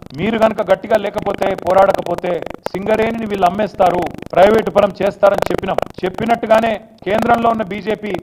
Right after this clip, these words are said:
సింగరేణిని ప్రైవేటీకరించే ప్రయత్నం చేస్తుంటే దానికి అండగా నిలిచి దెబ్బతీస్తున్నది సింగరేణి సంస్థను కాంగ్రెస్ అనే మాట మళ్ళొక్కసారి నేను అంటా ఉన్నా. కిషన్ రెడ్డి గారు బొగ్గు గనుల శాఖ మంత్రి, ఆయన వేలం పాట పెడతాడు, పెడితే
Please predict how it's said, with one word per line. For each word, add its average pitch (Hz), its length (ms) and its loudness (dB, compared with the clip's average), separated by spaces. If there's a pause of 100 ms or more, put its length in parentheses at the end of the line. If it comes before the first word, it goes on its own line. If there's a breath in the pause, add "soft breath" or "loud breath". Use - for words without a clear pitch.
(140)
సింగరేణిని 208 500 -2
ప్రైవేటీకరించే 190 680 -4
ప్రయత్నం 175 340 -4
చేస్తుంటే 180 380 -4 (540)
దానికి 175 320 0
అండగా 202 360 2
నిలిచి 190 300 -10 (340)
దెబ్బతీస్తున్నది 185 720 -4
సింగరేణి 170 380 -10
సంస్థను 185 380 -4 (260)
కాంగ్రెస్ 170 400 -2
అనే 151 140 -6
మాట 147 140 -2 (100)
మళ్ళొక్కసారి 160 480 -4
నేను 135 120 -10
అంటా 135 220 -6
ఉన్నా. - 120 -10 (280)
కిషన్ 220 300 0
రెడ్డి 226 200 -4
గారు 226 200 4
బొగ్గు 196 200 -4
గనుల 214 220 -2
శాఖ 208 140 2 (100)
మంత్రి, 185 200 -4 (280)
ఆయన 165 220 -2
వేలం 190 240 -2
పాట 202 200 6
పెడతాడు, 214 300 -2 (220)
పెడితే 196 260 0